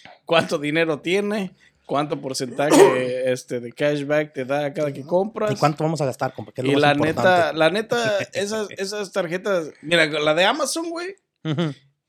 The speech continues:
Speaker 1: es una tarjeta para comprar en Amazon.
Speaker 2: Nada
Speaker 1: La
Speaker 2: más, güey.
Speaker 1: neta, güey, no tiene ningún, o sea, sí,
Speaker 2: Es como
Speaker 1: sí
Speaker 2: la
Speaker 1: lo
Speaker 2: de
Speaker 1: puedes
Speaker 2: Walmart para Walmart y la de Sears para Sears, o sea.
Speaker 1: No, es que las, las tarjetas de tiendas departamentales son para que las uses en esas tiendas, es el un-, es el,
Speaker 2: No,
Speaker 1: es
Speaker 2: ellas
Speaker 1: el
Speaker 2: te dan
Speaker 1: lugar.
Speaker 2: dos opciones, güey.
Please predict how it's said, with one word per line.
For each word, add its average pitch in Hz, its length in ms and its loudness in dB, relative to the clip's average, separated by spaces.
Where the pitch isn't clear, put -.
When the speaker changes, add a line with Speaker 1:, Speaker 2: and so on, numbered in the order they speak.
Speaker 1:
es 143 240 -6
una 196 260 -2
tarjeta 175 460 0
para 139 160 0
comprar 135 320 0
en 135 80 0
Amazon. 123 360 -8
Speaker 2:
Nada 139 180 2
Speaker 1:
La 139 60 -2
Speaker 2:
más, 135 180 2
güey. 135 120 -2
Speaker 1:
neta, 170 220 -4
güey, 113 280 -8
no 135 200 -4
tiene 170 240 -2
ningún, 147 340 -2
o 135 80 -8
sea, 139 160 2
sí, 180 120 -2
Speaker 2:
Es 214 80 -6
como 247 160 4
Speaker 1:
sí 240 40 8
Speaker 2:
la 233 60 10
Speaker 1:
lo 202 60 10
Speaker 2:
de 180 60 8
Speaker 1:
puedes 165 140 12
Speaker 2:
Walmart 202 380 6
para 143 160 2
Walmart 156 420 2
y 139 60 0
la 123 140 -2
de 117 100 -6
Sears 127 480 -4
para 104 300 -8
Sears, 123 480 -6
o 120 60 -8
sea. 113 200 -4
Speaker 1:
No, 151 180 -4
es 160 120 0
que 214 100 2
las, 156 240 0
las 143 220 0
tarjetas 170 520 0
de 139 80 -10
tiendas 175 360 -2
departamentales 156 920 -2
son 170 180 -2
para 147 240 0
que - 80 -18
las 123 200 -10
uses 170 200 -10
en 160 120 -4
esas 165 240 -8
tiendas, 180 380 -4
es 156 140 -6
el 156 120 -4
un-, 165 180 -6
es 151 240 -2
el, - 80 2
Speaker 2:
No, 147 320 6
Speaker 1:
es 165 60 8
Speaker 2:
ellas 170 180 8
Speaker 1:
el 180 60 2
Speaker 2:
te 175 60 8
dan 165 100 8
Speaker 1:
lugar. 165 60 8
Speaker 2:
dos 165 120 2
opciones, 196 400 0
güey. 156 240 -2